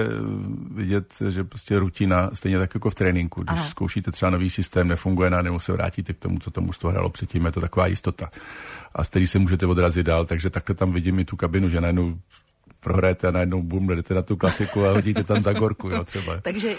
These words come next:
Speaker 2: je, je to po-, je to i pověrčivost vlastně svým
Speaker 1: Já
Speaker 2: způsobem,
Speaker 1: jsem přesvědčen,
Speaker 2: jo?
Speaker 1: že to takhle funguje.
Speaker 2: Drupy nepomohl, vracíme
Speaker 1: Tak,
Speaker 2: se
Speaker 1: tak.
Speaker 2: prostě ke kabátům. Ehm, <clears throat> mě by zajímalo,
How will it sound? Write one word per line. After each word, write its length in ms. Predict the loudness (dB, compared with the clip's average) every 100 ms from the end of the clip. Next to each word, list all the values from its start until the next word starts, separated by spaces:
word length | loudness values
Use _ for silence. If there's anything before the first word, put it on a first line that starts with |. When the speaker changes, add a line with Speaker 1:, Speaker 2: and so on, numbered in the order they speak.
| -6 -8
Speaker 2:
je, 200 | -10 -4
je 80 | 0
to 120 | 0
po-, 180 | 0 0
je 120 | 0
to 160 | 2 2
i 40 |
pověrčivost 640 | 0 -2 -2 -4 -8 -8 -8
vlastně 300 | -10 -8 -8
svým 160 | -4 0
Speaker 1:
Já 220 | 2 0
Speaker 2:
způsobem, 160 | 0
Speaker 1:
jsem 80 | 0
přesvědčen, 460 | 0 -2 -2 -2 -2
Speaker 2:
jo? 40 |
Speaker 1:
že 60 | -4
to 60 | -6
takhle 260 | -10 -8 -6
funguje. 340 | -4 -2 -2
Speaker 2:
Drupy 360 | 0 0 2 2
nepomohl, 680 | 0 0 0 0 0 -2
vracíme 420 | -4 -6 -2 2 2
Speaker 1:
Tak, 100 | 2
Speaker 2:
se 160 | -4
Speaker 1:
tak. 40 | -2
Speaker 2:
prostě 540 | 2 2 0 -2 -2 -4
ke 120 | -6
kabátům. 600 | -4 -2 -4 -6 -8 -10 -12 -18 -18 -12 -6
Ehm, 400 | -4 -2 -4 -8 _ -4
<clears throat> 320 | 0 0 -4 -12 -12
mě 440 | -10 -4 -2 -2
by 180 | -2 -2
zajímalo, 720 | 0 0 2 2 0 -2 -4